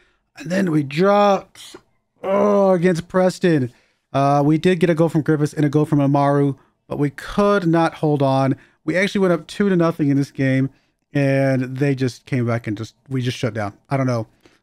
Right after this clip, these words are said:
completely shut down. So, very frustrating. Last time we played Preston, we beat them, so that's even worse. <laughs> You know, I mean, it just is what it is. Oh, you know, I just realized I came back a game too soon.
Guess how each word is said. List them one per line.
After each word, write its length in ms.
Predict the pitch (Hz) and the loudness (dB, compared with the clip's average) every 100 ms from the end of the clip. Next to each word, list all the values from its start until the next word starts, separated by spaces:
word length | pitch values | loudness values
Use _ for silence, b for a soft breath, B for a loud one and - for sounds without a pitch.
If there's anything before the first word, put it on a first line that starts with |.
| _ | _
completely 400 | - 156 170 147 | -4 0 0 0
shut 160 | 127 113 | -2 -4
down. 180 | 107 101 | -4 -8
So, 340 | - 139 123 120 _ _ _ b b b b _ - | -6 -2 -2 -4 _ _ _ b b b b _ -2
very 180 | 208 | 0
frustrating. 600 | 202 196 175 190 180 180 | 2 0 2 2 2 2
Last 160 | 170 180 | 0 0
time 100 | 196 | 0
we 80 | 180 | 0
played 220 | 175 165 | -2 -4
Preston, 840 | - 170 170 - 170 170 170 165 147 | -2 -4 -4 -6 -2 0 2 2 0
we 80 | |
beat 240 | 139 135 127 | 0 -2 -2
them, 160 | 110 - | -6 -4
so 200 | 131 117 | -2 0
that's 160 | 135 | -2
even 160 | 147 131 | -2 -2
worse. 300 | 117 107 - - | -2 -6 -12 -10
<laughs> 80 | |
You 160 | - 196 | -2 2
know, 300 | 156 170 175 | 2 0 -2
I 140 | - 156 | -4 0
mean, 220 | 165 170 | 0 0
it 80 | 170 | -2
just 220 | 185 - | -4 -2
is 160 | 175 | -2
what 140 | 165 151 | 0 0
it 80 | 131 | 0
is. 240 | 127 120 B 165 | -2 -6 B -4
Oh, 120 | 147 226 | 0 2
you 100 | 247 | 2
know, 80 | |
I 60 | 240 | 2
just 120 | 254 | 2
realized 200 | 208 175 | 2 0
I 20 | |
came 180 | 175 190 | 0 0
back 140 | 185 180 | 0 0
a 40 | |
game 200 | 175 185 | 0 -2
too 120 | 196 | -2
soon. 280 | 180 165 117 | -2 0 -2